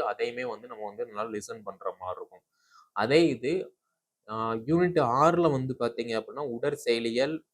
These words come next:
இப்ப யூனிட் ஐந்துக்கு வந்து பாத்தீங்க அப்படின்னா கிட்டத்தட்ட ஒரு எட்டு கொஸ்டின்ல இருந்து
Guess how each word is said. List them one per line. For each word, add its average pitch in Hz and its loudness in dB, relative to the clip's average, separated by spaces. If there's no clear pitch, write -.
இப்ப 135 -2
யூனிட் 170 0
ஐந்துக்கு 160 0
வந்து 143 -2
பாத்தீங்க 127 -6
அப்படின்னா 123 -6
கிட்டத்தட்ட 123 -12
ஒரு 117 0
எட்டு 120 -4
கொஸ்டின்ல 135 -4
இருந்து 123 -2